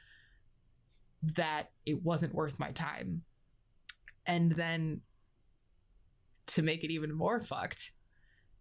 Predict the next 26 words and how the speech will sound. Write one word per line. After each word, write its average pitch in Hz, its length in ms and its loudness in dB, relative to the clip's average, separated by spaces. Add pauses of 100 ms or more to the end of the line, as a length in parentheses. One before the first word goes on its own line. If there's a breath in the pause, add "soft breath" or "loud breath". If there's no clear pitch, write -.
(260)
then 175 440 0
when 160 160 2
I 160 100 -2
did 196 300 -4
perform 156 440 0
at - 120 -6
the 147 60 -2
Kennedy - 400 -4
Center, - 500 -2 (680)
then 156 180 2
when 156 120 2
I 156 140 0
did 226 180 0
make 147 240 2
it 135 100 -4
to 165 60 -4
Carnegie 151 500 0
Hall, 156 360 -2 (1300 loud breath)
I 160 100 0
quit - 560 0 (1000)
because 160 800 0 (440)
my 165 200 6
imposter 175 520 -2
syndrome 143 380 -2
told 147 240 -2
me 147 380 -4